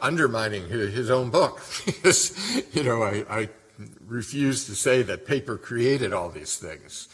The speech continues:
Uh, these civilizations came about and they embraced paper because it gave them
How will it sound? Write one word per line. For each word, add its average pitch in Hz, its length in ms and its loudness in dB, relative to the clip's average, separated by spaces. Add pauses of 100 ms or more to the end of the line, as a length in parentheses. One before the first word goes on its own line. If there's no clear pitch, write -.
(440)
Uh, 92 360 -6 (340)
these 117 180 -2
civilizations 135 960 2
came 123 260 -4
about 113 540 0 (1300)
and 101 340 -4 (340)
they 98 300 -6
embraced 113 640 -2
paper 117 320 -2
because 95 480 -6
it 98 140 -6
gave 101 260 0
them 95 280 -4